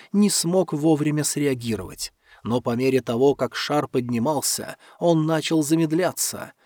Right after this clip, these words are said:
Затем, когда он поднялся примерно на сто метров, шар взорвался. Это было похоже на фейерверк, и после взрыва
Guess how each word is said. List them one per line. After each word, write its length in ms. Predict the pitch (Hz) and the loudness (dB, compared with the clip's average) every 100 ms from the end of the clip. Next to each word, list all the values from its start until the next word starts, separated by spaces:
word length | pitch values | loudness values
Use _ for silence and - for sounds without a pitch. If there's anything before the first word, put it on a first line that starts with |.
| _ - | _ -8
Затем, 540 | 107 110 - 147 143 | -4 -2 2 2 2
когда 340 | 135 123 143 | -2 -2 0
он 140 | 147 135 | 0 0
поднялся 640 | 135 120 143 160 139 139 | -2 0 0 0 0 -4
примерно 500 | - 127 151 160 143 | -2 -2 0 0 0
на 100 | 139 | -2
сто 260 | 127 - 113 | -2 -2 -2
метров, 500 | 143 180 180 175 - _ - | 0 0 0 -2 -4 _ -12
шар 480 | - 160 170 165 - - | -6 0 2 2 -4 -6
взорвался. 1040 | 160 147 165 151 139 107 - - 87 - - _ _ _ | -4 0 0 0 -2 -4 -2 -4 -6 -12 -20 _ _ _
Это 340 | 120 127 120 120 | 0 0 2 2
было 240 | 135 131 | 4 2
похоже 500 | 117 117 - 139 131 | 0 -2 0 0 2
на 120 | 131 | -2
фейерверк, 720 | 120 135 131 131 147 110 - - - - | 0 2 2 2 0 0 -6 -20 -20 -2
и 100 | 160 | -2
после 420 | 175 165 - 139 | 2 0 2 0
взрыва 580 | 113 107 190 185 180 | 0 0 2 4 2